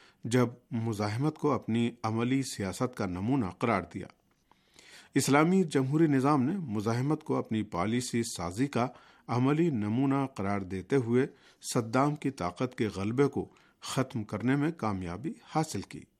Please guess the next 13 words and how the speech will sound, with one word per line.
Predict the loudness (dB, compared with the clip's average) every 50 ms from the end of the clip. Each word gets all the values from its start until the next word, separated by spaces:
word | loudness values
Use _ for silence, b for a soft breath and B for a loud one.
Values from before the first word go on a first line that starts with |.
| _ b b b b b b b b b -2
اگر | 2 4 4 4 4 2 -4 -16 _ _ _ _ _
پوری | 2 4 6 8 8 6 6
مسلط | 4 0 -4 -4 -2 0 0 0 -2 -2 -2
کردہ | -4 -4 -2 0 0 0 0 -2 -4 -4
جنگ | -2 0 0 -2
کا | -2 -4 -4 -4
خلاصہ | -4 -6 -6 -6 -6 -4 -4 -6 -6 -6
کیا | -6 -6 -6 -4 -4
جائے | -2 -2 -2 -2 -4 -6 b b b b b b b _
تو | 0 0 2
وہ | 4 4 4 2 2 -4 -12 _ _ _
مزاحمت | -4 -2 -2 -2 -2 -2 -2 -2 -2 -2 -2 -2 -4 -6
میں | -8